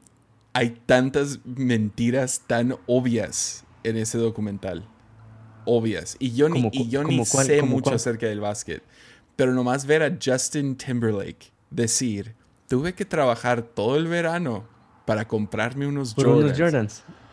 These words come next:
Speaker 2: Jordans. <laughs>
Speaker 1: Ese vato creció, <laughs> creció en Disney.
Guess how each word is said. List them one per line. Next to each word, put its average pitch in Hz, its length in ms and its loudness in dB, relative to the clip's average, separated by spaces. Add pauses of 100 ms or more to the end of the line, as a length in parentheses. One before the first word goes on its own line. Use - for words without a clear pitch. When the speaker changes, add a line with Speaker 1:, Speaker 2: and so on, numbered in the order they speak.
(140)
Speaker 2:
Jordans. - 20 -14
<laughs> - 1200 2 (480)
Speaker 1:
Ese 262 260 2
vato 240 400 2
creció, 170 960 2
<laughs> - 340 4
creció 196 640 2
en 151 220 -2
Disney. 160 500 -2